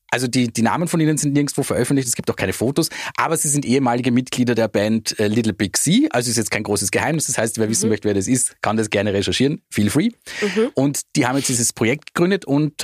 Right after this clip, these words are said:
Speaker 1: haben sich da so als, äh, Aufgabe, äh, gemacht, sie, sie nehmen sich für jeden neuen Song eine neue Gastsängerin. Also die liebe Anne zum Beispiel hat die Debütsingle mit denen gemacht, die mag ich sehr gern. Und jetzt für den vierten Song, den sie insgesamt gemacht haben,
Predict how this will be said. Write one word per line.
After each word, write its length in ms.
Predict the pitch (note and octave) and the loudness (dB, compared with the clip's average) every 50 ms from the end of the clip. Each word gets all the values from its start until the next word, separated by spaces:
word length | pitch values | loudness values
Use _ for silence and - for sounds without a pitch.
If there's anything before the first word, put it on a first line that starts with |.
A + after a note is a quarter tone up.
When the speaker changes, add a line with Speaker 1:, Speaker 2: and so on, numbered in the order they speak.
| - | -4
Speaker 1:
haben 140 | - G#2 A#2+ | -4 -2 -2
sich 100 | D3+ E3+ | -2 0
da 100 | - D#3+ | 0 0
so 140 | D3+ E3 D#3 | 0 0 0
als, 400 | - A2 A#2+ A#2+ - - - - _ _ - - - - _ - | 0 0 0 0 0 -2 -2 -4 _ _ -20 -20 -20 -20 _ -2
äh, 320 | G#2+ G2+ G#2+ G#2 G#2+ G#2+ A2 - _ _ _ _ _ _ _ _ _ - | 0 2 2 2 2 0 -4 -10 _ _ _ _ _ _ _ _ _ -2
Aufgabe, 480 | - A2+ - - A#3 A#3 C4 C4 B3 - | -2 -2 0 0 0 0 2 0 -2 -2
äh, 240 | - E3 E3 D#3+ | -2 -2 0 0
gemacht, 400 | D3+ - E3 D#3 C#3 D#3 - - | 0 0 0 0 0 -2 -4 -4
sie, 240 | - - E3 D#3+ D#3 | -4 0 0 0 0
sie 460 | D3+ - - D3+ D3 D3+ D3 C#3+ C#3+ - _ _ _ _ _ _ _ _ _ _ _ _ _ _ _ _ _ _ _ _ _ | 0 0 0 2 2 2 2 0 0 -4 _ _ _ _ _ _ _ _ _ _ _ _ _ _ _ _ _ _ _ _ _
nehmen 240 | - B2+ C3+ D3+ D#3+ | -2 0 0 2 2
sich 100 | D3+ - - | 0 0 0
für 80 | D3 | 0
jeden 280 | C3+ C#3 D#3 F#3 G3 F3+ | 2 0 2 2 2 2
neuen 240 | D3+ G#2+ A2+ A#2+ A#2 | 2 2 2 0 0
Song 340 | - C3 D3 G#3+ B3+ C4 - - | 0 0 0 0 0 -2 -2 -2
eine 420 | B2 B2+ C#3 C#3+ C#3+ D3 D3 C#3+ | -2 0 2 2 2 2 2 2
neue 280 | C3 B2 B2 C3 C3+ C3 | 2 2 2 2 0 0
Gastsängerin. 760 | - A#2+ B2 - - - F#2+ F2+ F#2 E2+ D2+ F2+ E2 E2 - - _ _ _ _ - - | 0 -2 -2 -2 0 0 0 0 0 0 0 -2 -4 -4 -6 -14 _ _ _ _ -10 -4
Also 180 | - E2 F#2 G2 | -4 -2 -2 0
die 80 | F#2 | 0
liebe 240 | F#2 F#2 F#2 G2 - | 0 0 0 0 0
Anne 260 | G#2 F#2+ G#2+ C#3+ D#3+ | 0 0 2 2 0
zum 120 | D#3 - D3+ | 0 0 0
Beispiel 240 | C#3 - - D3 | 0 0 2 0
hat 100 | B2+ B2 | 0 0
die 60 | - A#2 | 0 -2
Debütsingle 420 | A#2 - - D#3 D3+ - D#3 D3+ | -2 0 0 -2 0 2 0 0
mit 100 | D3 C#3 | 2 0
denen 120 | C#3+ C3+ | 0 0
gemacht, 180 | C3+ B2 - - | 0 -2 -2 -2
die 40 | B2+ | 0
mag 140 | A#2+ A#2 B2 | 0 0 0
ich 80 | - | 2
sehr 100 | - B2 | 0 0
gern. 160 | A#2 B2+ B2+ - - - - - | 2 2 0 -2 -4 -8 -6 0
Und 80 | A#2+ | 2
jetzt 180 | A2+ B2 C#3 - | 2 2 2 2
für 60 | - C#3 | 0 0
den 100 | C3 B2 | 0 2
vierten 240 | - E3 E3 F3 D3 | 2 0 2 2 2
Song, 180 | - C#3 C#3 | 2 2 2
den 100 | C3+ C3 | 2 2
sie 160 | C3 C3 C3+ C3 | 2 2 2 2
insgesamt 380 | C3 B2+ - - - B2+ A#2+ | 2 0 0 0 0 -2 0
gemacht 300 | - B2 A#2 A2+ - - | 0 0 0 0 0 -2
haben, 100 | B2+ B2 | -4 -4